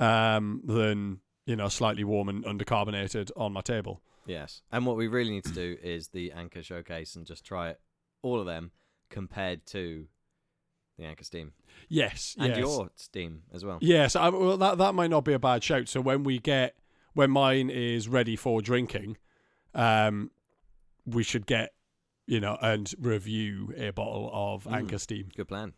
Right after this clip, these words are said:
Speaker 1: I think.
Speaker 2: Looking
Speaker 1: So,
Speaker 2: forward to that.
Speaker 1: yeah. So
Speaker 2: Lovely.
Speaker 1: that's all of the beers tried.
Speaker 2: Yep, yeah, yeah.
Speaker 1: Um,
Speaker 2: Next week, I am planning on brewing a traditional dark mild.
Speaker 1: Oh,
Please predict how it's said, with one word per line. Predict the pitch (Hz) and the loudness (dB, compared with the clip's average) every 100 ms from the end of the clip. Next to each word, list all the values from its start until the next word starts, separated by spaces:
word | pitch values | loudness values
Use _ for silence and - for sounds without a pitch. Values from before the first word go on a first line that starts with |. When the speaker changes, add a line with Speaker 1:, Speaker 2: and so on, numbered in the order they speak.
| _ - | _ -12
Speaker 1:
I | 120 | -10
think. | 104 110 - - | -10 -14 -20 -16
Speaker 2:
Looking | - 80 | -14 -8
Speaker 1:
So, | 113 | -6
Speaker 2:
forward | 104 | -4
to | 98 | -4
that. | 98 95 _ _ _ _ | -6 -8 _ _ _ _
Speaker 1:
yeah. | 160 131 - _ _ - _ _ _ | 6 6 2 _ _ -20 _ _ _
So | - 160 165 | 6 10 10
Speaker 2:
Lovely. | 160 127 117 80 _ _ | 8 4 -6 -6 _ _
Speaker 1:
that's | 147 170 - - - | 4 4 4 0 0
all | - 180 180 | 4 8 10
of | 170 151 123 | 8 8 4
the | 151 | 2
beers | 139 147 147 | 6 4 4
tried. | - 170 247 294 | 6 6 6 2
Speaker 2:
Yep, | 113 131 _ | 0 -2 _
yeah, | 110 | -4
yeah. | 117 120 120 113 | 2 6 6 6
Speaker 1:
Um, | 113 107 101 _ _ _ _ _ | 2 -4 -8 _ _ _ _ _
Speaker 2:
Next | 113 127 - - | -4 -4 -4 -4
week, | 123 127 - - | -2 -2 -4 -2
I | 110 113 113 110 110 | 0 2 2 0 -2
am | 107 107 104 | -4 -4 -6
planning | - 117 107 107 | -8 -8 -6 -8
on | 78 101 101 | -8 -8 -8
brewing | 104 104 98 98 - | -6 -4 -4 -6 -8
a | 98 95 - _ _ | -6 -6 -10 _ _
traditional | - 104 - 120 - 117 113 113 - - | -14 -14 -8 -10 -8 -8 -8 -10 -14 -8
dark | 98 117 127 - _ | -6 -6 -10 -14 _
mild. | 98 113 127 76 - - | -12 -10 -10 -12 -14 -2
Speaker 1:
Oh, | 233 269 285 233 175 117 98 95 | 4 6 6 6 6 6 0 -8